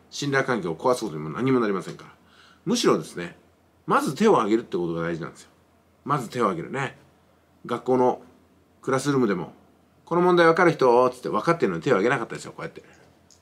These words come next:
ね。違うんですよ。分かんなくてもまず手を挙げてみる。それがアクションなんですよ。そこから全てが始まるんですよ。そして手を挙げて当たる前にいろいろ考えていけばいいんですよね。で、当たって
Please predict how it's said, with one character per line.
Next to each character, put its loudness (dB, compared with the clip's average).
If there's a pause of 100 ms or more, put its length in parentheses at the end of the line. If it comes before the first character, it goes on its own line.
ね。 -12 (840)
違 -4
う -2
ん 0
で -10
す -18
よ。 -20
分 -2
か 2
ん 0
な 2
く -10
て -6
も -2
ま 2
ず -18
手 0
を 0
挙 2
げ -2
て 0
み 4
る。 -8 (600)
そ -8
れ 2
が 0 (240)
ア -2
ク -6
シ -2
ョ -2
ン -10 (260)
な -12
ん -12
で -16
す -18
よ。 -18 (320)
そ -6
こ 2
か 2
ら 2
全 -2
て -6
が -8
始 -10
ま -10
る -10
ん -16
で -20
す -20
よ。 -20 (360)
そ -4
し -6
て -2
手 4
を 8
挙 4
げ -8
て 0
当 -4
た 2
る 2
前 0
に 0
い 0
ろ 0
い 2
ろ 2
考 -6
え 0
て -
い -6
け -8
ば -4
い -4
い -2
ん -6
で -8
す -20
よ -8
ね。 -10 (880)
で、 -2
当 -8
た 2
っ -4
て -2